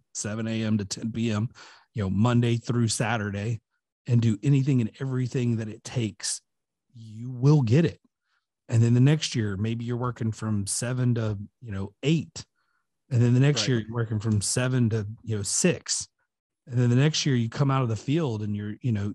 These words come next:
Speaker 1: you got more flexibility and you got people working for you and they're running and you're just sitting back, holding the people accountable and work, starting to work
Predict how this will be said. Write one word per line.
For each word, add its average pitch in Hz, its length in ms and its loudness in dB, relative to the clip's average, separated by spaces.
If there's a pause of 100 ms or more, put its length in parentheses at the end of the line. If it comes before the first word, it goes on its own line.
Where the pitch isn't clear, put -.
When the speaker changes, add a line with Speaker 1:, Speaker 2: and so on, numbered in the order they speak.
Speaker 1:
you 123 100 -10
got 120 160 -2
more 131 140 2
flexibility 131 760 -2
and 104 80 -2
you 110 100 0
got 117 180 -8
people 131 240 -6
working 131 300 -2
for 110 240 -10
you 101 240 -4
and 98 180 -4
they're 143 160 4
running 113 400 0
and 104 320 -2
you're 139 220 4
just 123 260 -2
sitting 110 240 -4
back, 110 300 -4 (340)
holding 143 300 4
the 110 80 -2 (160)
people 120 240 -2
accountable 113 640 0
and 107 200 0 (260)
work, 131 240 0
starting 147 340 -2
to 127 60 2
work 123 240 -4